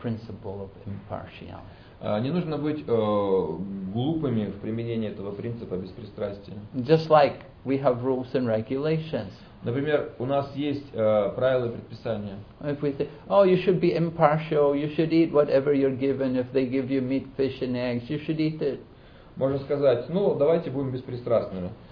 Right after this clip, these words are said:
Speaker 2: Что нам дали, то и будем есть. Э, мясо, рыба, яйца".
Speaker 1: You're not impartial, you make distinction.
Speaker 2: А, в данном случае, э, мы не являемся глупо беспристрастными, мы
Speaker 1: Да.
Speaker 2: проводим различия.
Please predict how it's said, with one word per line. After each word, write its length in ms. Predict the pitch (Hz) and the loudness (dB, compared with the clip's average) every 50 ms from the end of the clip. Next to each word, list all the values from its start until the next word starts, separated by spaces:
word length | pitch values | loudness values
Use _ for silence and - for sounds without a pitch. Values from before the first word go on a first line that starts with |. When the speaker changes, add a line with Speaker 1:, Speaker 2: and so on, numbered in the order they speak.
| - - - | -20 -20 -18
Speaker 2:
Что 220 | - - 160 160 | -4 -2 0 2
нам 180 | 160 160 160 156 | 2 2 2 6
дали, 280 | 165 180 190 180 170 | 6 8 8 6 6
то 140 | - - 151 | 2 0 0
и 80 | 151 147 | 0 0
будем 320 | 131 127 127 117 117 110 101 | 0 -2 -2 -2 -2 0 0
есть. 360 | 95 92 92 90 90 - 82 | 0 0 -2 -2 -4 -8 -6
Э, 200 | 85 92 92 95 | -4 -4 -2 -2
мясо, 500 | 107 131 156 175 175 160 - 131 131 120 | -2 0 0 0 0 0 -2 -2 -4 -4
рыба, 300 | 123 147 151 143 117 107 | -2 -4 -4 -2 -2 -2
яйца". 400 | 110 120 127 131 127 123 - - 113 - - - - - - - - - | -2 0 -2 -2 -2 -4 -8 -10 -12 -12 -14 -18 -20 -20 -20 -20 -10 -2
Speaker 1:
You're 160 | - 151 190 | 0 2 4
not 260 | 196 214 208 190 160 147 | 8 8 8 8 8 6
impartial, 680 | 151 139 - 139 135 127 113 113 - - 117 104 110 | 2 2 4 6 6 6 6 2 -2 -6 -6 -4 -2
you 140 | 123 143 175 | 0 2 4
make 220 | 180 180 175 - | 4 4 2 2
distinction. 680 | - 175 170 - - - 170 170 160 - - 135 - - - - - - - - - - - - - | 0 -2 -2 0 0 0 0 0 -2 -4 -6 -8 -8 -8 -12 -16 -20 -20 -18 -14 -12 -12 -10 -10 -4
Speaker 2:
А, 420 | - 107 113 110 110 110 104 101 104 | 0 4 4 6 6 6 4 4 2
в 120 | 104 110 | 2 2
данном 360 | 113 147 175 180 170 160 156 - | 2 2 4 2 2 0 -2 -4
случае, 520 | 156 151 165 185 180 - 175 160 147 143 | -4 -2 0 0 0 0 0 0 2 2
э, 320 | - 113 117 113 113 113 | 2 2 4 4 4 4
мы 320 | 113 120 135 143 143 139 143 - - - - | 2 2 0 0 0 -2 -4 -8 -10 -8 -4
не 140 | 110 117 120 | -2 -2 0
являемся 460 | 123 131 143 151 143 131 - - 113 | 0 2 2 2 2 2 0 -4 -6
глупо 360 | 98 98 113 143 147 147 127 | -4 -2 -2 0 0 0 0
беспристрастными, 880 | 104 104 - - - 110 104 - - 107 98 90 90 - 90 90 92 95 | -2 -2 -4 -6 -8 -10 -10 -6 -2 0 0 0 -2 -4 -6 -6 -4 -4
мы 140 | 104 107 | -2 -4
Speaker 1:
Да. 60 | - - | -4 -2
Speaker 2:
проводим 460 | - 113 117 127 131 127 123 120 117 | -2 -2 0 0 0 0 -2 -2 -2
различия. 560 | 123 131 151 175 170 165 160 165 165 143 123 | -4 -2 -2 -2 -2 -2 -4 -8 -10 -10 -12